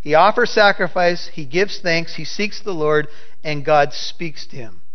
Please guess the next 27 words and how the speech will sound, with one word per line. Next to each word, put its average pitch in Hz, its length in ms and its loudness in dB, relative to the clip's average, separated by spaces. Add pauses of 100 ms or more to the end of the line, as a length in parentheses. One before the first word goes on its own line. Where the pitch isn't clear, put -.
(640)
And 147 100 -4
this 240 140 -2
is 302 100 -4
a, 262 220 -2
this 226 180 -2
is 262 80 -4
a 254 60 -2
principle 214 500 0
for 160 240 2
us 156 180 0
that 156 300 2
I 160 100 0
think 190 300 -2
we 165 160 0
all 170 440 4 (340)
need 180 140 0
to 190 80 2
hold 196 300 2
on 180 220 2
to, 156 160 -2
because 143 280 -4
we 165 120 -2
all 180 200 4
have 202 200 4
these 180 200 -2 (120)
questions 208 460 -2
about 147 380 2